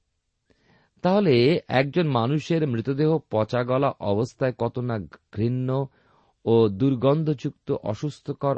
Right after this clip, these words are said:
অবস্থার সৃষ্টি করবে, ভাবুন দেখি। মানুষের কণ্ঠ তা বহন করে ও নির্গমন করে। প্রিয় শ্রোতা বন্ধু, প্রিয় ভাই ও বোন,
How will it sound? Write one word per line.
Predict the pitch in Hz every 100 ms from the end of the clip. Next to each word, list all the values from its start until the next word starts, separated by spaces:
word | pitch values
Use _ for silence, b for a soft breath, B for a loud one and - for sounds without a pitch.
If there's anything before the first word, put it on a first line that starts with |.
| -
অবস্থার | 101 101 113 - 123 113
সৃষ্টি | - 107 - -
করবে, | 127 139 104 87 90 _ _ -
ভাবুন | 85 90 92 87
দেখি। | 82 - 117 - _ _ _ _ _ _ _ _ _ b b b b b -
মানুষের | 123 165 165 202 165
কণ্ঠ | 135 143 156 -
তা | 139 104 107
বহন | 87 95 104 139 127
করে | 110 95 82 87 _ _ _ _ _
ও | 98
নির্গমন | 101 92 90 95 104
করে। | 104 - 92 92 82 _ _ _ _ _ _ _ _
প্রিয় | 101 101
শ্রোতা | - - 98
বন্ধু, | 98 98 104
প্রিয় | 104 95
ভাই | 95 98 92
ও |
বোন, | 78 80